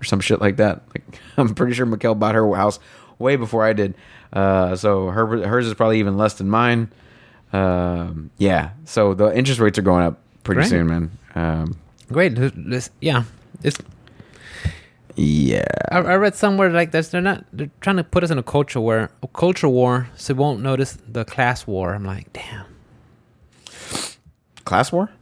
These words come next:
Speaker 2: Yeah.
Speaker 1: We're gonna fight, we're
Speaker 2: The
Speaker 1: gonna,
Speaker 2: have-
Speaker 1: we're gonna fight the lower class?
Speaker 2: The haves were the have-nots. We are the lower class. What the fuck you
Speaker 1: Bitch,
Speaker 2: talking about?
Speaker 1: I'm, I'm, like, middle, I'm, like, averagely middle class. <laughs> I'm, like,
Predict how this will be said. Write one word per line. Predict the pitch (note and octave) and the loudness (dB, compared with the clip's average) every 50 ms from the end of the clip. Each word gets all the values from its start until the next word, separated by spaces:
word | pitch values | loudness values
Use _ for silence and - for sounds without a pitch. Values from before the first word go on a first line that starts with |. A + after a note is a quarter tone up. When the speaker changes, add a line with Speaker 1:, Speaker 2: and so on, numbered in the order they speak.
| _ _ - | _ _ -10
Speaker 2:
Yeah. | B2 A#2 A#2 A2+ G#2 - _ _ _ _ _ _ _ _ _ - | -8 -8 -8 -8 -10 -16 _ _ _ _ _ _ _ _ _ -4
Speaker 1:
We're | F#2+ F#2+ | -2 0
gonna | G2 F2+ | 0 0
fight, | E2+ - G2 G2 - - _ _ | 0 0 0 -2 -2 -6 _ _
we're | - - | -2 0
Speaker 2:
The | G#2+ | 2
Speaker 1:
gonna, | F#2 B2 | 2 2
Speaker 2:
have- | C3 D3+ C#3+ | 2 2 2
Speaker 1:
we're | G2+ F#2 F#2+ G2+ | 2 2 2 4
gonna | G#2 G2+ | 2 2
fight | F2+ G2 G2 G2 | 2 2 0 0
the | F#2 | 0
lower | F2+ F#2 G#2 B2+ | 0 0 0 -2
class? | - - E3 E3+ - - | -4 -8 -12 -14 -12 -12
Speaker 2:
The | - | -10
haves | A2+ G2+ B2+ C3 C#3 C#3 - - | -4 -2 0 0 0 -2 -4 -4
were | C#3+ C3 C3 | -2 -2 -2
the | B2 A#2 | -2 -2
have-nots. | G2+ A#2+ A#2+ B2+ A#2+ A#2+ A2+ A2+ A2 - | -2 -2 -2 -2 -2 -2 -4 -4 -4 -2
We | A#2 A#2+ D#3 | 0 0 2
are | G3 | 2
the | F3 B2 | 0 0
lower | A2+ G#2+ G#2 G#2 | 0 2 0 0
class. | - - B2+ A2 F#2+ | 0 0 -2 -2 -2
What | F#2+ F#2 | -2 -2
the | F#2+ G2+ | -2 -2
fuck | F#2+ F#2+ | 0 0
you | D3+ | 2
Speaker 1:
Bitch, | A#3+ D#3 D3 C#3 | 2 2 2 2
Speaker 2:
talking | - B2 A#2 G#2 G#2 F2+ G2+ | 2 2 2 2 2 0 0
about? | - - | 0 2
Speaker 1:
I'm, | A#2 B3 G3+ | 0 0 0
I'm, | - G#2 | 0 0
like, | B2 A#2 F2+ D#2 | 0 0 0 -2
middle, | D#2 - E2+ F#2 A2+ C#3+ C3+ A2 A2 | -4 -4 -2 0 2 2 2 2 0
I'm, | A2 C3+ D3+ D#3 | 0 0 2 2
like, | C#3+ B2 G2 | 2 0 0
averagely | - B2 C#3+ C#3+ C3 B2 A2+ G#2+ G2 G2+ G#2+ G#2+ | 0 2 2 4 4 2 2 2 2 2 4 4
middle | G#2+ A2 A#2 G#2+ G2+ G2 | 4 4 4 2 2 2
class. | - G#2+ F2+ D#2+ D#2 E2 - - - - - - - - - - - - - | 2 0 0 0 0 -2 -4 -8 -10 -12 -14 -16 -18 -18 -20 -20 -20 -8 -6
<laughs> | - - - G#3 - - G4 - - - A#3 - - - - D#4 - - - - A3 G3+ - - _ - - - - - - - - - - - - - - - - | -4 -2 -2 -2 0 0 0 0 0 0 -2 -2 -2 0 0 0 0 -2 -4 -2 -2 -2 -2 -4 _ -10 -10 -10 -12 -18 -20 -20 -20 -20 -20 -20 -20 -20 -20 -12 -4
I'm, | - C#3 D3+ | -2 0 2
like, | C#3 B2+ G#2+ G2 F#2 - | 4 4 2 2 0 -2